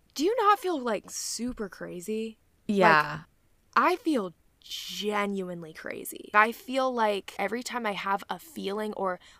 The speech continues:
Speaker 1: or a need or a want from
Speaker 2: Yeah.
Speaker 1: Nathan or from my pa-, my mom or from anybody, I'm like, "Am, wait," I always have to ask myself a million times in my head, "Wait, are you being crazy right now?"
Speaker 2: Yeah.
Speaker 1: Or is this just, like, an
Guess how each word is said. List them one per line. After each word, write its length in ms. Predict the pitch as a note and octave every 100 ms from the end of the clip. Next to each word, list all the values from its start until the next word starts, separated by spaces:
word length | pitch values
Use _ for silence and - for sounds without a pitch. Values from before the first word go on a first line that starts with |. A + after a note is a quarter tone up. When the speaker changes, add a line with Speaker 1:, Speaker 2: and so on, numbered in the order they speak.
| _
Speaker 1:
or 140 | G#3+ G3+
a 80 |
need 560 | F#3 F3+ F3 F3 G3 G#3+
or 120 | - G3
a 60 |
want 420 | F3+ F3 E3+ F3+ -
from 220 | G#3+ G3
Speaker 2:
Yeah. 340 | G#3+ G3+ F3
Speaker 1:
Nathan 160 | F3 G3
or 140 | -
from 240 | F#3 G#3 F#3+
my 160 | E3+
pa-, 240 | E3+ - G3+ -
my 180 | F#3+
mom 520 | F3+ F3+ F#3 F#3+ G3 G3
or 100 | F#3
from 200 | - F3+
anybody, 360 | - F#3 G3 A3+
I'm 140 | - F#3+
like, 220 | F#3+ F#3 -
"Am, 160 | F#3+ -
wait," 280 | G3 E3+ -
I 140 | G#3 - _
always 380 | G3+ G#3+ B3 B3+
have 140 | A#3
to 80 | A#3+
ask 180 | F#3+ -
myself 320 | G#3+ G3+ G3+ -
a 60 |
million 380 | F#3+ F3 F3+ G3
times 220 | G3 F#3 F#3+
in 60 |
my 80 | F#3
head, 200 | E3+ F3
"Wait, 140 | F3+ F3
are 100 | F3
you 200 | E3+ E3+
being 200 | E3 C#2
crazy 340 | - - - -
right 140 | -
now?" 240 | - - - _ _
Speaker 2:
Yeah. 300 | - G#3 F#3+
Speaker 1:
Or 60 | G3
is 60 | A3
this 180 | G3 -
just, 220 | B3 -
like, 220 | G#3 -
an 120 | -